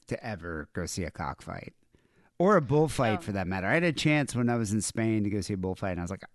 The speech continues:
Speaker 1: my, a couple of my friends are going, I was like, "I'm not gonna go do that. I don't,
Speaker 2: I
Speaker 1: I
Speaker 2: would
Speaker 1: don't even wanna
Speaker 2: never.
Speaker 1: see that."
Speaker 2: No,
Speaker 1: I have
Speaker 2: I would
Speaker 1: no
Speaker 2: never.
Speaker 1: interest
Speaker 2: You
Speaker 1: in
Speaker 2: know,
Speaker 1: witnessing
Speaker 2: um,
Speaker 1: that.
Speaker 2: when they do that running of the bulls, that stupid ceremony
Speaker 1: In Pamplona?
Speaker 2: where,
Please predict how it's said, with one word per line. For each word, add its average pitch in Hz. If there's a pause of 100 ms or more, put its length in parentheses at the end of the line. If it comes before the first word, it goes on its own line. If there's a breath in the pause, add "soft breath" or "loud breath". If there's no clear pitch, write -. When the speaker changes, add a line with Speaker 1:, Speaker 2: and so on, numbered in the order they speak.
(360)
Speaker 1:
my, 135
a 139
couple -
of 123
my 123
friends 117
are 127
going, 131
I 123
was 110
like, 113
"I'm 127
not 131
gonna 92
go 71
do -
that. -
I 143
don't, 156 (120)
Speaker 2:
I 139
Speaker 1:
I 139
Speaker 2:
would 139
Speaker 1:
don't 175
even 151
wanna 156
Speaker 2:
never. 135
Speaker 1:
see 156
that." 71 (600 soft breath)
Speaker 2:
No, 214
Speaker 1:
I 202
have 190
Speaker 2:
I 196
would -
Speaker 1:
no -
Speaker 2:
never. 240
Speaker 1:
interest 233
Speaker 2:
You 294
Speaker 1:
in -
Speaker 2:
know, 294
Speaker 1:
witnessing 294 (100)
Speaker 2:
um, 277
Speaker 1:
that. 214
Speaker 2:
when 247
they 240
do 240
that 208
running 220
of 208
the 214
bulls, 196 (540 soft breath)
that 190
stupid -
ceremony 185
Speaker 1:
In -
Pamplona? 101
Speaker 2:
where, 110